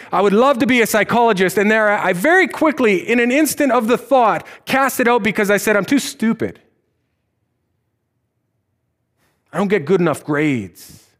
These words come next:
I don't learn like everybody else. I barely made it through high school. I'm an outcast, a reject. I've been through abuse." I didn't even know that back then, so I didn't use that term, to be honest with you.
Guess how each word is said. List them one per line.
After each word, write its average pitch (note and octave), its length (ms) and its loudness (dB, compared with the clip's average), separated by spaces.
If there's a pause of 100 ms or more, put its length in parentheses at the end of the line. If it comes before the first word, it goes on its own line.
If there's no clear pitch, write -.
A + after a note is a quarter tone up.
(580)
I - 60 -2
don't A3 160 -2
learn G3 300 2
like F3 180 0
everybody D#3+ 420 0
else. C#3+ 380 0
I C#3 60 -4
barely F3+ 260 0
made D#3+ 300 2
it - 100 -6
through D3 140 -4
high D#3+ 240 -2
school. G#2 560 -6 (1000)
I'm E3+ 120 -2
an D#3 80 0
outcast, D#3+ 500 -2
a C3 60 -2
reject. D3 760 -2 (580)
I've D#3+ 120 -4
been F#3+ 160 0
through F3+ 180 0
abuse." E3 680 -2 (920)
I E3 120 -2
didn't D#3 100 0
even A#2+ 120 -2
know B2+ 160 0
that G#2 160 -4
back G#2 220 -8
then, B2 300 -4
so - 120 -8
I A2+ 40 0
didn't A#2+ 200 -6
use C3+ 260 -2
that G#2+ 200 -2
term, B2+ 240 -4
to B2 60 -10
be A2 100 -2
honest A#2+ 260 -4
with G#2+ 120 -8
you. B2+ 120 -8